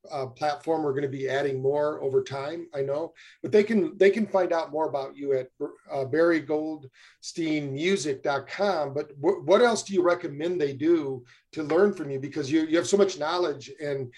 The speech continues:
and maybe you can even share with us how you're doing things at seminars. I mean, you do things with Doctor Amen and Doctor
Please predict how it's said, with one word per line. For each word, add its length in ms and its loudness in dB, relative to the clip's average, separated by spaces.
and 120 -2
maybe 180 8
you 100 4
can 200 2
even 180 -2
share 220 -2
with 100 -4
us 140 -6
how 180 -2
you're 180 -4
doing 360 0
things 320 -8
at 240 -2
seminars. 480 0
I 40 -6
mean, 140 -6
you 80 0
do 140 0
things 260 -2
with 120 -8
Doctor 340 0
Amen 320 -2
and 100 -6
Doctor 460 -4